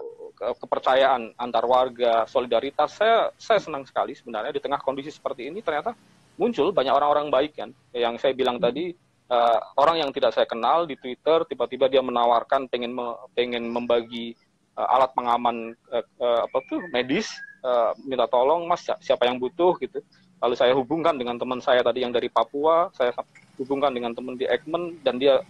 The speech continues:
Speaker 1: dan dia datang sendiri mengantarkannya gitu dan seterusnya gitu. Jadi di tengah kondisi seperti ini Indonesia masih punya modal sosial sebenarnya. Yang ini menurut saya, eh, seharusnya negara, eh, bersyukur nih di sini. Bagaimana mengoptimalkan ini, bukan justru membelahnya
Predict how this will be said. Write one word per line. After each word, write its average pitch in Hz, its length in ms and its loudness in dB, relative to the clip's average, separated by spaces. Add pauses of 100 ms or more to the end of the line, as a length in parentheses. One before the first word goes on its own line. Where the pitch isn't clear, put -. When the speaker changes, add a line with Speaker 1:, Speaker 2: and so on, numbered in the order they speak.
(100)
Speaker 1:
dan 151 160 2
dia 175 160 2
datang 156 320 0
sendiri 135 400 -6
mengantarkannya 131 960 -2
gitu 127 160 -6
dan 123 160 -8
seterusnya 120 400 -8
gitu. - 160 -20 (400)
Jadi 214 160 2
di 214 80 2
tengah 190 240 0
kondisi 147 240 -2
seperti 151 400 -8
ini 202 160 -8
Indonesia 143 320 -6
masih 147 240 -6
punya 120 240 -10
modal 117 240 -2
sosial 113 400 -6
sebenarnya. 98 480 -6
Yang 113 240 -4
ini 165 80 -4
menurut 120 240 -4
saya, 135 320 2 (560)
eh, 113 640 2 (160)
seharusnya 147 560 0
negara, 143 480 4 (480)
eh, 123 160 2
bersyukur 180 400 2
nih 120 160 -4
di 120 80 -6
sini. 123 240 -8
Bagaimana 165 400 2
mengoptimalkan 170 720 0
ini, 160 160 -8
bukan 202 240 0
justru 170 320 -8
membelahnya 135 560 0